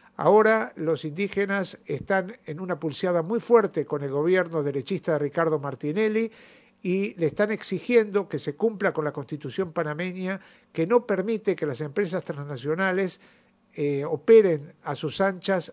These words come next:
sobre territorios ancestrales indígenas. Como ven, el tema de la megaminería y el tema de la lucha por la tierra es algo que marca, eh, permanentemente, eh, cada una de las coordenadas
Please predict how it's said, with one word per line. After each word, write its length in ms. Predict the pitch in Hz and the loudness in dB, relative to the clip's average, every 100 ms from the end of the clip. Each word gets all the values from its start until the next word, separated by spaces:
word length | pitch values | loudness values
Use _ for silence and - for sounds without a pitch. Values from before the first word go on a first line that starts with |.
| - | -16
sobre 380 | - 185 185 175 | -4 -2 0 -2
territorios 720 | 156 143 151 180 185 175 151 | -2 -4 -2 -2 0 -2 -4
ancestrales 640 | 139 143 - 165 156 135 | -6 -6 -2 -2 0 -4
indígenas. 600 | 135 120 104 - 104 107 _ - - _ | -10 -12 -14 -16 -20 -20 _ -20 -20 _
Como 220 | 147 160 | -2 6
ven, 320 | 185 233 233 226 - _ | 12 12 10 -6 -20 _
el 140 | - 190 | -8 -2
tema 240 | 202 196 | -2 0
de 60 | 180 | 0
la 80 | 170 | 0
megaminería 1000 | 170 156 156 160 165 208 208 196 208 - | 0 0 -2 -2 -2 0 2 2 0 -4
y 140 | 147 | -4
el 80 | 143 | 0
tema 200 | 196 196 | -2 0
de 80 | 160 | 0
la 80 | |
lucha 300 | 156 180 180 | 0 0 -2
por 140 | 156 151 | -2 -2
la 120 | 143 | -2
tierra 520 | 202 214 214 214 - - _ - | 2 2 2 -2 -4 -12 _ -8
es 200 | 160 185 | -4 0
algo 280 | 190 175 160 | 2 0 -2
que 140 | 151 | -2
marca, 600 | 165 220 180 - 131 127 _ _ - | 2 2 0 -2 -6 -6 _ _ -12
eh, 140 | 156 | -10
permanentemente, 1200 | 131 160 143 165 226 202 175 202 190 - 196 208 _ | -6 -4 -2 -2 -4 -4 -6 -6 -4 0 0 0 _
eh, 360 | - 139 139 131 _ | -6 -4 -4 -6 _
cada 260 | 196 202 185 | -2 2 2
una 240 | 190 185 | 2 0
de 80 | 165 | 0
las 120 | 139 | -2
coordenadas 720 | 143 139 147 180 175 180 160 | -4 -2 0 0 2 0 -4